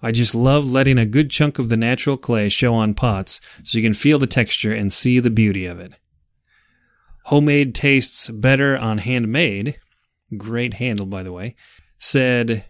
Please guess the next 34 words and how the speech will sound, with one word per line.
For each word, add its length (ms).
"Was 220
using 260
primarily 480
Laguna 460
B-Mix 640
slash 360
wood, 480
but 240
since 280
our 100
studio 440
has 180
become 340
a 100
Laguna 420
clay 240
distributor, 680
it's 140
been 160
hard 340
to 80
resist 420
trying 280
other 180
clays. 540
Currently 380
using 440
Laguna 480
slash 340
Miller 240
eight 240
fifty 440
in 180
production, 580